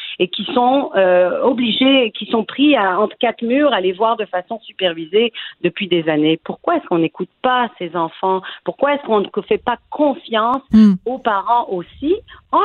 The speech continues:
Speaker 1: leur offrant, en leur offrant des services pour pouvoir un peu dégager, enlever la lourdeur de ce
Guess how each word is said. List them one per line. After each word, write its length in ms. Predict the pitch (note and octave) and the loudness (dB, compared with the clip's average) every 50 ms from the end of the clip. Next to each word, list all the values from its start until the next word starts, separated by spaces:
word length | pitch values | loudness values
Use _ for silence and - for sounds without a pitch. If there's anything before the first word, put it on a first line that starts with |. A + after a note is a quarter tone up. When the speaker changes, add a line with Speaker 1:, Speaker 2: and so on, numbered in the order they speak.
| G#4+ | 2
Speaker 1:
leur 220 | F#4+ B3+ F#3+ F3+ F3 | 2 0 0 -4 -6
offrant, 300 | D#3+ D3 - - A3 - - | -10 -10 -10 -12 -10 -4 -2
en 80 | A#3+ | 0
leur 160 | A#3+ B3+ A3+ | 0 0 0
offrant 300 | E3 D#3 D3+ - - E4 A4+ A#4+ F#4 | -2 -4 -8 -6 -4 -4 -4 -4 -4
des 120 | A3+ F3+ - | -6 -8 -8
services 460 | - F3 C#3+ C#3+ E3 G3+ C4 D4 D4 - - - - _ - | -8 -10 -10 -8 -4 -2 -2 -2 -2 -6 -14 -20 -20 _ -10
pour 120 | F3 - | -10 -10
pouvoir 360 | - - D#3 D3+ F#3+ G#3+ G3+ | -10 -8 -4 -2 0 0 0
un 100 | F#3 D#3+ | 0 -2
peu 320 | D3+ - - G3+ A3 A3+ A3+ - - - _ _ _ _ | -2 0 0 2 2 0 -2 -6 -14 -20 _ _ _ _
dégager, 840 | - A#3+ B3+ B3+ A3+ G3+ F3+ E3+ D#3+ - - F#3+ G#3+ A#3+ C4+ C#4 B3+ - | 0 0 0 2 0 0 0 -2 -4 -4 -2 0 2 2 2 0 -2 -2
enlever 480 | - F3+ F3+ F3+ F3 E3+ E3 G3+ C4+ C#4+ | -2 0 2 2 0 0 0 0 0 0
la 160 | B3 F#3 D#3 | 0 0 0
lourdeur 680 | E3 E3+ G#3 C4 D4 G#3+ - - F3+ F3 G3 A3+ A#3+ | 2 2 2 2 2 0 0 0 2 2 2 2 0
de 120 | G#3 F3+ D#3+ - | -2 -4 -6 -8
ce 60 | - | -10